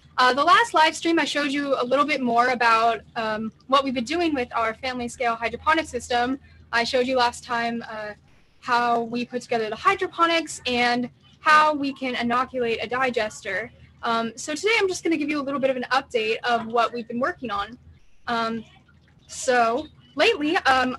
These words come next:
I've actually been started to, starting to use it for, um,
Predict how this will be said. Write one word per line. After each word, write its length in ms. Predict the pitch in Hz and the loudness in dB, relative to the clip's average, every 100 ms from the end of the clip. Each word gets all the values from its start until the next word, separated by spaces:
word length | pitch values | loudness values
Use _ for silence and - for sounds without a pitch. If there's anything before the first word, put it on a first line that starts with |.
| 254 | 0
I've 140 | 254 | 2
actually 320 | 262 277 285 | 2 0 -4
been 120 | 262 | -6
started 340 | 247 262 247 240 | -4 0 0 -2
to, 140 | 254 - | -10 -14
starting 340 | - - 294 294 | -8 0 0 0
to 120 | 277 | -4
use 220 | 233 311 | -6 -4
it 160 | 320 277 - | -2 -4 -4
for, 300 | 247 233 233 | -2 0 0
um, 380 | 233 226 220 226 | -2 -4 -6 -8